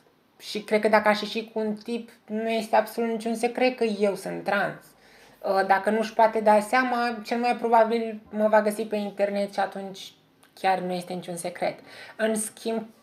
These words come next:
cunosc persoane, adică femei trans, care nu au spus că sunt trans societății. Bineînțeles că prietenilor,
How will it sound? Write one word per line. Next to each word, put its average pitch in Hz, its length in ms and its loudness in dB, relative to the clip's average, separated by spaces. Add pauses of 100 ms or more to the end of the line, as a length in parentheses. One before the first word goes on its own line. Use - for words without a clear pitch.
(120)
cunosc 208 560 0
persoane, 208 580 -2
adică 202 200 -2
femei 202 240 -2
trans, 220 320 -4
care 226 460 0
nu 226 300 2 (220)
au 170 180 -6
spus 165 280 -12
că - 120 -12
sunt 165 260 -12
trans 170 380 -6 (400)
societății. 185 840 -4 (640)
Bineînțeles 220 600 2
că 196 340 2
prietenilor, 175 920 -4